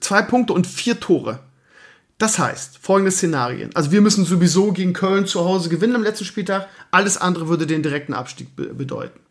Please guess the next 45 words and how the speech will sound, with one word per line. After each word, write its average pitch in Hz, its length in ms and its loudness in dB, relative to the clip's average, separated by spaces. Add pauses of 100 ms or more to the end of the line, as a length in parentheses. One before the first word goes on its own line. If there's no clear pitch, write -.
(520)
Wenn 240 300 4
wir 214 80 4
gegen 170 200 2
Köln 143 300 -2
gewinnen, 143 260 0
was 202 160 2
ich 208 60 0
noch 208 80 2
nicht 220 100 6
mal 202 140 4
sehe, 185 260 2
was 143 160 -2
aber, 160 220 0
keine 160 240 -2
Ahnung, 139 320 -2
für 151 100 -6
Köln 160 240 0
geht's 175 220 0
um 160 100 -2
nix 156 260 -2
mehr. 156 380 -2 (540)
Äh, 156 260 2
die 147 120 -4
Kölner 180 280 2
Community-Mitglieder 170 640 2
schrieben 175 280 0
alle, 151 160 2
„Ja, 139 240 2
Köln 147 400 0
ist - 240 -8
außer 127 220 -2
Form, 156 300 2
hat 143 120 -2
keinen 143 160 -2
Bock 151 180 -2
mehr, 143 140 0
spielen 147 260 0
scheiße.“ 131 400 -2
Von 139 140 -4
daher 139 320 0
würde 147 180 -2
das, 147 180 -4
werde 160 200 2
das 143 180 -6
gewinnen. 156 400 0